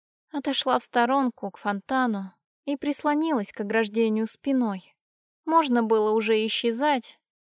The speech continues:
но Таймир не вызывал меня, а значит, других дел не имелось. Потому я решила понаблюдать за происходящим. Из ворот замка вслед за процессией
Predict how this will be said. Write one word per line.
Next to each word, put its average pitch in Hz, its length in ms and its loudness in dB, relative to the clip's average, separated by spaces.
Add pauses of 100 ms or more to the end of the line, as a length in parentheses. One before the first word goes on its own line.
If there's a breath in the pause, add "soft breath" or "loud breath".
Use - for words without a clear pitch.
но 285 160 4
Таймир 285 400 4
не 269 140 6
вызывал 269 500 4
меня, 202 420 -2 (560)
а 220 140 -2
значит, 233 540 -4 (200)
других 262 540 0
дел 254 380 0 (100)
не 302 300 -2
имелось. 233 580 -4 (540)
Потому 262 500 -2
я 294 240 -2
решила 277 680 -2 (120)
понаблюдать 277 680 0
за 262 120 -2
происходящим. 262 960 -2 (800)
Из 302 180 -4
ворот 269 380 2
замка 240 640 -2 (260)
вслед 262 320 0
за 226 140 -2
процессией 240 1080 -2